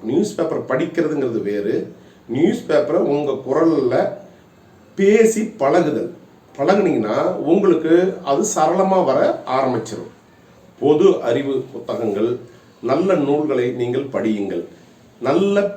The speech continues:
பேச்சு பார்த்தீங்கன்னா நிறைய காணொளிகள்லாம் இன்னைக்கு வருது சமூக வலைதளங்கள்ல, அதை நீங்க வந்து போட்டு கேட்டு பாருங்கள். இதெல்லாம் கேட்கும்போது நல்ல நல்ல கருத்துக்கள்லாம் வரும். அந்த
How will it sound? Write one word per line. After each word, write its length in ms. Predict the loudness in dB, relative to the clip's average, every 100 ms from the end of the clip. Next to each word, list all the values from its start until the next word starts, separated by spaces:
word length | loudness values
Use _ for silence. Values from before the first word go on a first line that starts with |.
| 4
பேச்சு 360 | 4 4 -2 -8 -10 -20 -20 _ _ -4
பார்த்தீங்கன்னா 400 | -2 0 0 0 0
நிறைய 180 | 2 0 0
காணொளிகள்லாம் 640 | 0 2 4 4 2 0 -2
இன்னைக்கு 180 | -2 -4
வருது 220 | -4 -4 -6 -6
சமூக 220 | -2 2 2
வலைதளங்கள்ல, 580 | 2 0 -4 -6 -8 -10 -12 -20 -20 -8 -2
அதை 140 | 0 0
நீங்க 160 | 0 -2
வந்து 220 | 0 0 -2 -6 -8
போட்டு 260 | -2 0 0 -2
கேட்டு 240 | -2 0 -2 -4
பாருங்கள். 360 | -4 -4 -6 -8 -12 -20 -8
இதெல்லாம் 340 | 0 2 2 4
கேட்கும்போது 640 | 2 2 -2 0 0 0 -2 -4 -12 -10 -2
நல்ல 180 | 0 2 2
நல்ல 140 | 2 2 2
கருத்துக்கள்லாம் 640 | 0 0 -2 -2 -2 -2
வரும். 200 | -2 -6 -8
அந்த 140 | -8